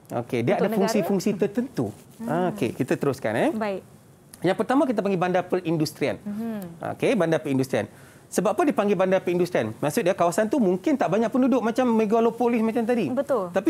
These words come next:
Speaker 1: dia anggap bandar sebab bandar tu mempunyai kawasan perindustrian yang luas.
Speaker 2: Mhm.
Speaker 1: Kita pergi kawasan tu, dia tak ada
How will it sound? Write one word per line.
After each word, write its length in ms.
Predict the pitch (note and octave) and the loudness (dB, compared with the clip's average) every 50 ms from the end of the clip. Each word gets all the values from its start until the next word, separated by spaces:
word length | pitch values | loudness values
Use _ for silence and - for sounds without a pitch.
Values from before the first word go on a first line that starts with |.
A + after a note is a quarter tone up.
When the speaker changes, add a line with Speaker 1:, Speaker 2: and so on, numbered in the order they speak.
| C#4 | 2
Speaker 1:
dia 80 | C#4+ C4 | 2 2
anggap 160 | B3+ G#3+ G3+ | 2 2 2
bandar 180 | A#3 B3 D4 C4+ - | 4 4 2 2 2
sebab 160 | G#3 F#3+ E3 | 2 0 2
bandar 240 | G3 A#3 C4+ D4+ D4+ | 2 2 2 2 2
tu 80 | - E4 | 2 2
mempunyai 240 | B3+ A#3 A3+ A3+ | 2 4 2 2
kawasan 320 | - A3 G#3 - A#3+ G#3+ - | 0 0 0 0 0 0 0
perindustrian 480 | A3 G#3+ G3 G#3+ G3 - A#3 G#3+ G3 | 0 0 0 0 0 0 0 0 2
yang 80 | G3 G3 | 2 2
luas. 240 | G3 F3+ A#2+ - - - | 2 0 0 -2 -6 -12
Speaker 2:
Mhm. 640 | - G#3+ - - - G#3+ G#3+ G#3+ G#3+ G#3+ G#3+ G3 - | -14 -14 -14 -12 -14 -14 -12 -12 -12 -12 -10 -2 -2
Speaker 1:
Kita 160 | F3+ E3+ B3+ | 0 0 2
pergi 140 | G#3+ D4+ C#4+ C4+ | 2 2 2 2
kawasan 240 | C#4 C4 D4+ C#4+ | 2 2 2 2
tu, 160 | C4+ E4 D4 A3 | 2 2 4 4
dia 100 | C#4+ D#4+ - | 2 2 0
tak 80 | D4+ | 0
ada 100 | B3+ G#3+ | 0 0